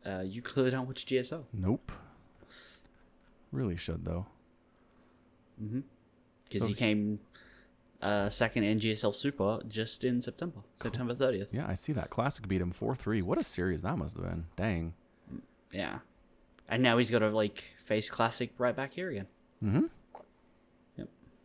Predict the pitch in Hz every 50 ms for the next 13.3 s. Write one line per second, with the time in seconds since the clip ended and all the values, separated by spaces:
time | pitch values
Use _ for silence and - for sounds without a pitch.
0 | _ - 113 113 117 117 113 - 107 117 127 - 135 123 - - - - 127 120
1 | 117 113 - - - 139 123 - 131 117 - 127 117 113 110 - - - - 104
2 | 101 101 95 95 95 - 101 107 90 101 101 101 98 95 92 - - 101 95 92
3 | 92 - - 98 92 95 87 - - 95 90 90 - - 120 117 113 113 113 110
4 | 110 113 - - - - 95 104 143 131 - - - - - 85 80 82 82 82
5 | 80 80 82 82 85 98 131 151 - - _ - _ _ _ _ _ _ _ _
6 | _ _ _ _ _ _ _ _ _ _ _ _ - 107 113 113 107 95 85 92
7 | - _ _ _ _ _ - 104 95 90 92 92 95 92 - 90 87 - 117 104
8 | 101 95 90 87 87 87 85 82 90 82 - 87 80 78 90 95 - - 110 113
9 | 143 160 117 101 - - 202 240 - 349 339 302 - 165 127 - - 120 - 127
10 | 107 113 101 101 107 104 98 92 90 85 92 87 - - 78 73 - - - -
11 | - - - - - _ _ - - - 85 85 90 98 107 107 104 95 92 90
12 | 98 90 85 82 82 82 - 85 87 87 92 85 82 85 82 82 82 82 - -
13 | 87 80 80 80 80 80